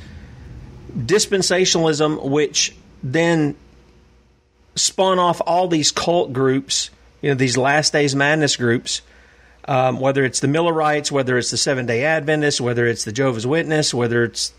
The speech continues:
you know, the, the Mormons came out at that time as well, and others, uh, s-, you know, pushing that kind of eschatology and, and things,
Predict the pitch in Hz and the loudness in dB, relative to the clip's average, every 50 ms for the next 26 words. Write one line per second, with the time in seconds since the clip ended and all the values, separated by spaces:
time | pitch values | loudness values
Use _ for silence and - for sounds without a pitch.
0 | - - 117 117 113 107 101 120 143 - - - - - - - _ - - - | -12 -6 -4 -2 -2 -2 -2 -6 -10 -18 -20 -20 -20 -20 -20 -20 _ -20 -14 -10
1 | - - - 139 123 131 131 135 143 147 151 143 - - 160 151 147 143 143 139 | -8 -8 -4 -2 0 0 2 2 2 2 2 0 0 0 0 0 2 2 2 2
2 | 131 - 135 139 - - 139 139 139 135 127 113 127 127 139 143 143 139 135 - | 2 0 -2 -2 0 0 2 2 2 2 0 0 0 0 2 2 2 2 0 -2
3 | - - - - - - 135 127 127 - 147 151 165 160 160 127 117 110 117 120 | -6 -20 -20 -14 -6 -2 -2 -2 0 0 0 0 0 2 2 2 2 2 2 0
4 | 123 - - - - - _ _ _ _ _ _ _ _ _ _ - _ - - | 0 -2 -4 -4 -8 -16 _ _ _ _ _ _ _ _ _ _ -20 _ -4 0
5 | 127 127 131 131 127 127 123 - - - - - - _ _ _ _ - - - | 0 2 2 2 2 2 2 0 -2 -8 -14 -20 -20 _ _ _ _ -20 -20 -20
6 | _ - - - 160 - - - - - - - 180 147 135 127 127 - - - | _ -14 -8 -4 -2 -2 -2 -2 -6 -16 -16 -6 -2 -2 0 0 -2 -4 -4 -2
7 | 190 208 - - 180 165 151 143 143 - - - - 160 156 156 147 135 123 113 | -2 0 0 2 2 2 4 2 2 0 -2 -4 0 2 2 4 4 4 2 2
8 | 104 - - - - - - _ - _ _ _ _ _ _ _ _ - - 175 | 0 -2 -8 -20 -20 -20 -20 _ -20 _ _ _ _ _ _ _ _ -4 -2 0
9 | 170 - - 156 - 160 151 156 156 143 123 110 110 110 107 107 104 - - 127 | 0 0 0 -2 0 0 2 2 2 2 0 0 -2 -2 0 0 -2 -2 -2 -4
10 | 113 107 113 104 104 110 127 - - | -2 0 0 -2 -2 -2 -4 -6 -8